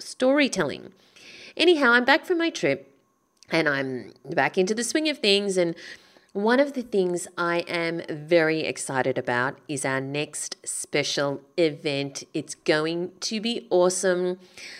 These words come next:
Some of you may know that we have a very popular romance writing course. And it's usually a self-paced course where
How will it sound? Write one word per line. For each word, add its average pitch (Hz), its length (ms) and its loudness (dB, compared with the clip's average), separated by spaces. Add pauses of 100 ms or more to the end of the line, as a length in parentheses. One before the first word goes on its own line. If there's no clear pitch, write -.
(160)
Some 285 280 2
of 370 120 2
you 339 160 4
may 285 180 4
know 185 440 6
that 165 280 0
we 165 140 -4
have 175 180 -2
a 165 80 2
very 202 380 0
popular 131 580 0 (260)
romance 139 540 2
writing 107 280 -6
course. - 380 -10 (500)
And 226 380 0
it's 254 160 -4
usually 294 540 2
a 160 140 0
self-paced 196 680 0
course - 340 -6
where 143 260 0